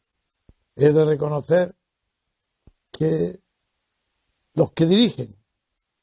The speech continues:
la parte técnica y de organizativa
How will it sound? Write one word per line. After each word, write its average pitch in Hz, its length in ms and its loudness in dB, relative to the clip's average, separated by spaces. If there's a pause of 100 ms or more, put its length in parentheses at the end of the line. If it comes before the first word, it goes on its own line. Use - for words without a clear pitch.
(120)
la 123 200 -16
parte 151 580 -4
técnica 160 800 -2
y 156 320 -12
de 143 160 -8
organizativa 147 920 -2